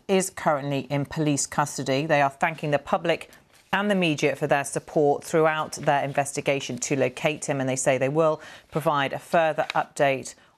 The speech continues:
on his arrest. Well, just to remind you, Daniel Khalif escaped from Wandsworth Prison, prison in South London on Wednesday by clinging on to the underside of a delivery vehicle. And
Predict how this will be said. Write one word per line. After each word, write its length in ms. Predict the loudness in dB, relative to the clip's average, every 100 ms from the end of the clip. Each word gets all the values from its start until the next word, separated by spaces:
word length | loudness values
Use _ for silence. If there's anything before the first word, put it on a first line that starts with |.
| _
on 360 | 2 4 2 -2
his 400 | -4 2 2 2 0
arrest. 540 | 2 2 0 -2 -6
Well, 60 | -2
just 240 | -2 0
to 80 | 0
remind 300 | 2 0 0
you, 60 |
Daniel 440 | 0 0 0 -2 -2
Khalif 380 | 0 0 0 -2
escaped 520 | -6 -2 0 -2 -6
from 240 | -4 0
Wandsworth 460 | 2 0 0 -4 -2
Prison, 340 | 0 0 0 -4 -12 -2
prison 260 | 0 0
in 100 | -4
South 360 | 0 0 -2 -2
London 400 | -2 0 -2 -2 -8 -20 -20 _
on 280 | 0 0 0
Wednesday 880 | 0 0 0 0 2 4 4 0 -2
by 260 | 0 0 0 -4
clinging 320 | -2 0 2
on 200 | 2 0
to 120 | -2
the 140 | -2 0
underside 800 | 0 0 0 0 2 2 0 -2 0
of 320 | 2 0 0
a 260 | 0 0 -2 -10 -4
delivery 680 | 2 4 4 4 2 2 2
vehicle. 720 | 0 2 2 2 0 0 0 -6 -16 -16 -4
And 420 | 0 0 0 -4